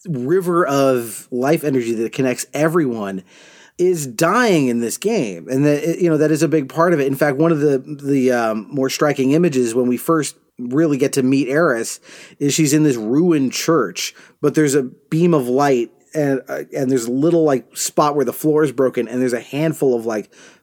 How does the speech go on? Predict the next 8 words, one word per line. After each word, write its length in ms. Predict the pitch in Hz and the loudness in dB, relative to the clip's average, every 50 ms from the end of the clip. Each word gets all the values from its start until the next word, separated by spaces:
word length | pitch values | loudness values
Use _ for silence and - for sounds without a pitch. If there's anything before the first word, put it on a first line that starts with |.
| _ _ 127 120 117 | _ _ -18 -16 -10
beautiful 380 | 110 135 165 165 147 - 131 117 | -2 0 2 2 2 0 -2 -4
flowers 640 | - - 131 135 135 139 139 131 123 117 104 - | -2 0 2 2 4 4 4 4 2 2 0 -2
coming 420 | - - - 170 156 151 139 135 | -6 -4 -2 0 2 4 2 2
through 320 | 123 - - 127 127 127 123 | 0 -2 -2 0 0 2 2
that 240 | 120 113 107 98 - | 2 0 0 -2 -2
broken 500 | 110 117 123 123 - 127 110 110 104 95 | 2 2 2 2 2 0 0 0 -2 -6
ground. 640 | - - 104 110 113 110 90 - - - - - - - _ _ _ - - - - - - - - _ _ _ | -6 -6 -4 -2 -2 -2 -2 -4 -8 -14 -20 -20 -20 -20 _ _ _ -20 -20 -20 -20 -20 -20 -20 -20 _ _ _
And 560 | 143 143 139 139 135 131 131 131 127 123 123 | 0 2 4 4 4 4 4 4 2 2 -2